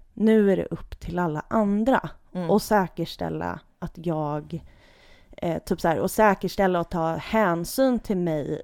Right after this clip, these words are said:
Speaker 1: i det här måendet eller i den här situationen,
Speaker 2: Mm.
Speaker 1: liksom. När blir det ens eget ansvar?
Speaker 2: Mm.
Speaker 1: För att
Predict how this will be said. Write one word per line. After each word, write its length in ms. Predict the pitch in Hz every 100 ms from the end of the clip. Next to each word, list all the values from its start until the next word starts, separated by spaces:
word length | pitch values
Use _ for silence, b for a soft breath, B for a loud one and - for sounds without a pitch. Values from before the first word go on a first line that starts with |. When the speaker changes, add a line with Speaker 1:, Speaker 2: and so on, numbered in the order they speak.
| -
Speaker 1:
i 300 | 175 160 156
det 80 | 170
här 180 | 160 160
måendet 760 | 175 220 208 220 202 160 -
eller 200 | 160 160
i 160 | 160 160
den 160 | 160 151
här 220 | 180 160
situationen, 840 | - - 202 - 339 254 175 202
Speaker 2:
Mm. 120 | 180
Speaker 1:
liksom. 360 | 180 - - 226 B B B B B B
När 840 | 190 202 220 247 254 254 247 233 226 _ _ _ _
blir 420 | 170 196 185 165
det 100 | 160
ens 320 | 156 160 170
eget 380 | 247 202 170 -
ansvar? 600 | 269 233 - - - - -
Speaker 2:
Mm. 220 | 190 165 B B B -
Speaker 1:
För 180 | - 226
att 240 | -